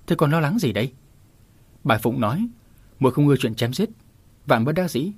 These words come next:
mới dùng tới nó để tự vệ mà thôi." Doãn Hồng nói, "Chẳng có chuyện gì xảy ra tại Đồng Gia Trang này,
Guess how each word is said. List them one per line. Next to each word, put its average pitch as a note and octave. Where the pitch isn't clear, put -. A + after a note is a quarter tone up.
mới D#3
dùng B2+
tới B2
nó B2+
để C#3+
tự B2+
vệ A2+
mà A2
thôi." A#2+
Doãn C#3
Hồng C3+
nói, B2+
"Chẳng C3+
có F3
chuyện D3
gì B2+
xảy G#2+
ra A#2
tại B2+
Đồng A#2+
Gia D3+
Trang D#3+
này, F#2